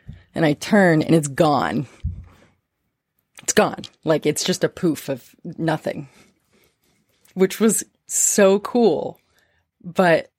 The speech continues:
I had to ask the kids around me. I was like, "Who saw it? Okay, somebody come on camera. Tell me what happened. What did you see?" And people were like, "Well, it fell over and then exploded."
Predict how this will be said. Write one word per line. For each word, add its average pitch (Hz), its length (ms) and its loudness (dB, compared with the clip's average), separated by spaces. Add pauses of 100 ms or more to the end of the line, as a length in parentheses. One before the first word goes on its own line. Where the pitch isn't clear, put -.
I 175 40 0
had 175 220 -2
to - 160 -2
ask 165 380 -2
the 160 80 -2
kids 156 300 -4
around 147 360 -4
me. 147 120 -4
I 143 60 -6
was 156 140 -6
like, 170 120 -2
"Who 226 160 2
saw 240 280 2
it? - 80 -10 (100)
Okay, 180 200 -2
somebody 233 300 2
come 247 160 2
on 226 120 2
camera. 196 300 0
Tell - 240 0
me 269 80 6
what 185 140 2
happened. 165 500 -4 (160)
What 208 180 4
did 254 120 2
you 254 160 4
see?" 196 340 0
And 143 100 -4
people - 220 -8
were 175 40 2
like, 170 140 -6
"Well, 196 120 0
it - 100 -4
fell 208 240 2
over 226 400 2 (520)
and 170 180 2
then 156 80 2
exploded." - 440 -4